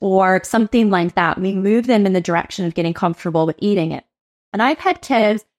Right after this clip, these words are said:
with sensory processing issues and, you know, related kinds of disorders who parents have been amazed. They're like, "My kid would never eat that." And suddenly I had him help me cut it up and put it in the oven. And I put a little bit on his plate just to have it there, not to make him eat it.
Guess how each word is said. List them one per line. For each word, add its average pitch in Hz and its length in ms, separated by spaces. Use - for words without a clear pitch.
with 202 100
sensory 190 380
processing 233 640
issues 208 460
and, 165 220
you 180 80
know, 175 100
related 180 480
kinds 180 280
of 170 100
disorders 226 640
who 180 340
parents 349 320
have - 160
been 240 280
amazed. 254 840
They're 254 140
like, 254 220
"My 320 180
kid 320 340
would 254 120
never 294 800
eat 285 260
that." 170 300
And 226 140
suddenly 254 680
I 226 100
had 240 260
him 339 200
help 247 280
me 240 320
cut 269 220
it 254 100
up 285 300
and 233 140
put 285 160
it 277 100
in 277 100
the 262 180
oven. 311 400
And 226 160
I 226 100
put 294 180
a 294 40
little 285 220
bit 269 160
on 254 140
his 247 120
plate 302 440
just 247 220
to 339 80
have 285 220
it 220 140
there, 208 200
not 208 280
to 277 100
make 269 220
him 311 120
eat - 20
it. 453 240